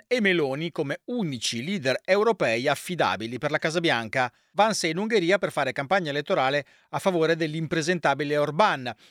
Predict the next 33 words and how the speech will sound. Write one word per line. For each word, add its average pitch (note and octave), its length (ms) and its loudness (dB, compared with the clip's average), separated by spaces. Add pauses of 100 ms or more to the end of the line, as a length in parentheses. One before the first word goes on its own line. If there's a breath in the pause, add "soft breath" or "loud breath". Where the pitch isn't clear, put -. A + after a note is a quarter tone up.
(140 soft breath)
uno G3 200 0
che D3+ 140 -2
fino G3 180 -2
a D3 60 4
ieri D#3+ 260 2
era C3 180 0
considerato D#3+ 560 -2
un D#3+ 120 -4
faro A3+ 480 2
e - 40 2
un F3+ 180 0
esempio D3+ 420 -2
da C#3 80 2
Meloni, C3+ 420 0 (300 loud breath)
ma G3 160 4
oggi B2 460 -2 (220 soft breath)
è F3 120 0
un F3+ 160 2
altro G3+ 320 0
da F#3+ 100 0
disconoscere. C#3 960 -2 (320)
E D#3+ 140 -4
in D#3 80 -4
quella F3+ 240 2
sede F3 420 0 (220 soft breath)
Vance G3 420 0
ha D#3 80 4
attaccato F3 540 0
Zelensky, C3 680 -4 (220 soft breath)
ha D3 140 2
attaccato F3 500 0
l'Unione E3+ 400 0
Europea, D3+ 600 2